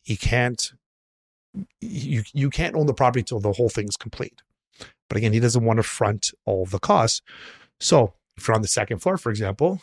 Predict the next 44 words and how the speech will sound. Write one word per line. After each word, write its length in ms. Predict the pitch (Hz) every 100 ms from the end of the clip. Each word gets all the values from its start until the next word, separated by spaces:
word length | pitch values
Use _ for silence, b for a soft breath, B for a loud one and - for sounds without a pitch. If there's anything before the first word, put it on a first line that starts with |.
| _
he's 180 | - 104
gonna 140 | 104
give 160 | 101 160
you 80 | 147
the 100 | 131
keys 640 | - 254 139 147 185 - 156 _ _ _ _ -
and 240 | 123 110 113
they're 120 | 113
gonna 180 | 120 113
say, 420 | - 110 113 104 _ _ -
"Okay, 300 | 175 269 254 - _ _ _ _ _ _ -
you 220 | 127 135
now 180 | 143 131
have 180 | 131 -
to 80 |
pay 220 | - 123 120
us 140 | 120
an 60 | 135
occupancy 580 | 175 - 101 90 - 101
fee 320 | - 104 - - _ -
up 120 | 117
until 280 | 101 113 107
the 140 | 104
whole 200 | - 113
condo 320 | - 107 104 104
gets 240 | 101 -
registered 420 | 143 127 - 110
into 220 | 101 -
your 180 | 107 107
name." 220 | 131 147 82 _ _ _ _ _ _ _ -
And 60 | 113
that 100 | 151
could 100 | 135
be 60 |
a 80 | 98
long 260 | 90 90 87
time 260 | 160 185 95
because 260 | - 101
again, 220 | 139 120 - B B -
if 80 | 120
you 20 |
have 100 | -
thirty-six 380 | 113 104 - -
stories, 500 | 185 156 104 -